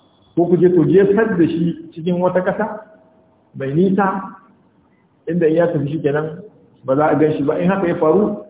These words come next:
yakhlu lakum wajhu abikum, sai huskar mahaifinku ta zama ta yoninta gare ku." Bi ma'ana ta zama ta kaɗaita gare ku. Ta yadda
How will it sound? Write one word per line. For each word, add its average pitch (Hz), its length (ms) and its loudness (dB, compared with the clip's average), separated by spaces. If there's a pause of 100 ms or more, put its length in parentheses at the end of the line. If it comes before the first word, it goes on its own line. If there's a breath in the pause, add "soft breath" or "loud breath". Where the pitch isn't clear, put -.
yakhlu 160 520 2
lakum 165 300 2
wajhu 180 400 0
abikum, 202 340 -4 (920)
sai 160 80 0
huskar 170 600 0
mahaifinku 156 600 -2 (720)
ta 123 140 0
zama 151 260 2
ta 160 160 2
yoninta 139 480 2
gare 120 300 0
ku." 123 120 -4
Bi 135 80 -2
ma'ana 143 440 0
ta 165 120 2
zama 165 380 0 (300)
ta 175 260 0
kaɗaita 165 540 2 (720)
gare 123 320 0
ku. 131 240 -2 (720)
Ta 165 60 2
yadda 143 320 2